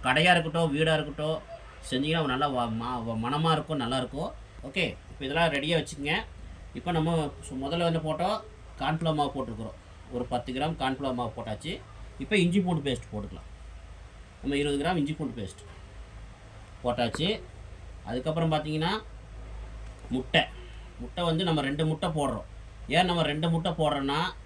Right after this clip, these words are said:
ஒரு முட்டை வந்து போட்டா டேஸ்ட் கிடைக்குதா? ஆனா ரெண்டு முட்டை போட்டாலும் டேஸ்ட் கிடைக்கும். நல்லா நிறைய, இன்னும் கொஞ்சம் டேஸ்ட் சேர்த்து கிடைக்கும். அதுக்கு தான் ரெண்டு முட்டை போடுறோம். ஒரு கிலோக்கு ரெண்டு முட்டை கணக்கு. இப்போ வந்து பார்த்தீங்கன்னா, நம்ம மஞ்சள் கருவோட போடுறோம். ஏன்னா மஞ்சள் கருவோட போட்டா டேஸ்ட் கிடைக்கும். நிறைய பேர் சொல்றாங்க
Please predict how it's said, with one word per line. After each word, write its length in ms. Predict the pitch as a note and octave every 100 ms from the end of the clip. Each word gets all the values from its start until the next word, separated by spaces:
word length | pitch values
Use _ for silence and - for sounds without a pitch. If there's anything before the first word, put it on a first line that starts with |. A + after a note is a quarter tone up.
| A2 C3
ஒரு 100 | D#3
முட்டை 180 | D#3+ E3+ E3
வந்து 160 | E3 G3 G3 E3
போட்டா 240 | D#3 E3 F#3 -
டேஸ்ட் 280 | D#3+ D#3+ C#3
கிடைக்குதா? 340 | C3+ C#3+ B2 - - - -
ஆனா 140 | D3+ D3 C#3+
ரெண்டு 160 | E3+ F3+
முட்டை 160 | F3+ F#3+
போட்டாலும் 300 | E3+ F#3 G3+
டேஸ்ட் 260 | E3 E3 -
கிடைக்கும். 300 | C3 G#2 - - - A2+
நல்லா 180 | D3+ D3+ C3+
நிறைய, 180 | B2+ D3+ C#3+ - -
இன்னும் 160 | B2+ C#3+
கொஞ்சம் 180 | C#3+ E3
டேஸ்ட் 240 | F#3+ -
சேர்த்து 260 | E3 E3 D3
கிடைக்கும். 260 | A2+ F#2 -
அதுக்கு 180 | A#2 D3+
தான் 100 | C#3
ரெண்டு 160 | C3 C#3+
முட்டை 140 | D3 C#3 B2
போடுறோம். 260 | G#2 - - - - -
ஒரு 100 | C#3 C#3+
கிலோக்கு 260 | E3+ D#3+
ரெண்டு 140 | C3+ C3
முட்டை 200 | B2+ - - - -
கணக்கு. 260 | A2 - - - - - - - -
இப்போ 100 | D#3
வந்து 120 | E3 E3
பார்த்தீங்கன்னா, 360 | E3 D#3+ D#3+ F3 E3+
நம்ம 120 | D3+ C3+
மஞ்சள் 240 | C#3+ F3
கருவோட 300 | E3 D#3+ E3 E3+
போடுறோம். 300 | D3 C3+ A2 - - - - - B2
ஏன்னா 120 | C#3 D3+
மஞ்சள் 220 | C3+ D#3+ D#3+
கருவோட 200 | D#3+ D#3+ D3
போட்டா 180 | C#3+ E3 C#3+
டேஸ்ட் 280 | E3 - C#3
கிடைக்கும். 280 | A#2+ A2 A2
நிறைய 140 | C3+
பேர் 160 | D#3 D#3
சொல்றாங்க 360 | C3 C#3 C#3